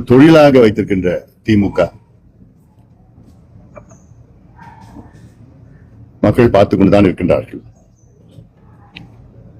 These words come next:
அடுத்து, நாங்கள் ஆட்சிக்கு வந்தவுடன் பழைய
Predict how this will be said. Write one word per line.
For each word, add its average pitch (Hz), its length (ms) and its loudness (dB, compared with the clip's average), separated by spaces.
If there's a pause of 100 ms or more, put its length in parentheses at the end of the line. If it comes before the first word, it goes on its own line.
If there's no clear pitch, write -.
(160)
அடுத்து, 143 340 2 (360)
நாங்கள் 120 260 2
ஆட்சிக்கு 127 320 -2
வந்தவுடன் 123 420 2 (1500)
பழைய 135 400 2